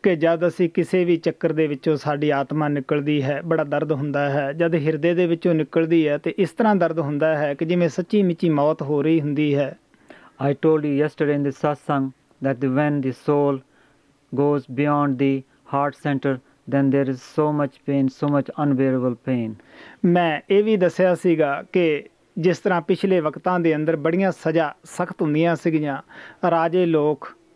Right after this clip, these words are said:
Speaker 1: ਐਸੀ ਸਜ਼ਾ ਦੇ ਦਿੰਦੇ ਸੀਗੇ, ਜੋ ਅਪਰਾਧ ਕਰਦੇ ਸੀਗੇ ਕੁੱਤਿਆਂ ਤੋਂ ਤੜਾ ਦਿੰਦੇ ਸੀਗੇ ਔਰ ਹੱਥ ਪੈਰ ਉਹ ਬ-, ਬੰਨ੍ਹ ਦਿੰਦੇ ਸੀਗੇ। ਖੂਨੀ ਕੁੱਤੇ ਨੂੰ ਛੱਡਣਾ, ਉਹ ਬੁਰਕੀ ਭਰ ਕੇ ਲੈ ਜਾ ਕੇ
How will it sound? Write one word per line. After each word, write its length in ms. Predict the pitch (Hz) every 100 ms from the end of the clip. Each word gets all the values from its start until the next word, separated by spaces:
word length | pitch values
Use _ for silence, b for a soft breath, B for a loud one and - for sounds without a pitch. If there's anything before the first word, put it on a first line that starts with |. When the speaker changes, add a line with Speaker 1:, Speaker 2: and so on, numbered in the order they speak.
| _
Speaker 1:
ਐਸੀ 280 | 185 170 196
ਸਜ਼ਾ 320 | 165 175 165
ਦੇ 220 | 151 143 143
ਦਿੰਦੇ 300 | 165 175 170
ਸੀਗੇ, 440 | - 170 151 147
ਜੋ 260 | 147 170 165
ਅਪਰਾਧ 340 | 160 175 180
ਕਰਦੇ 360 | 165 156 160 165
ਸੀਗੇ 420 | 175 160 156 147 -
ਕੁੱਤਿਆਂ 320 | 185 208 185
ਤੋਂ 140 | 180
ਤੜਾ 240 | 165 151 143
ਦਿੰਦੇ 300 | 147 147 143
ਸੀਗੇ 360 | 165 151 139 - B B B -
ਔਰ 200 | 180 170
ਹੱਥ 460 | 131 143 175 - - -
ਪੈਰ 420 | 160 170 175 165 -
ਉਹ 80 |
ਬ-, 200 | 180 160 -
ਬੰਨ੍ਹ 240 | 165 185 208
ਦਿੰਦੇ 300 | 185 170 170
ਸੀਗੇ। 440 | 180 165 160 170 - B B B
ਖੂਨੀ 360 | - 165 170 185
ਕੁੱਤੇ 320 | 175 170 175
ਨੂੰ 100 | 165
ਛੱਡਣਾ, 440 | 147 156 156 170 180
ਉਹ 160 | 208
ਬੁਰਕੀ 340 | 147 165 185 190
ਭਰ 200 | 170 135
ਕੇ 180 | 170
ਲੈ 180 | 151 147
ਜਾ 180 | 147 160
ਕੇ 320 | 156 165 156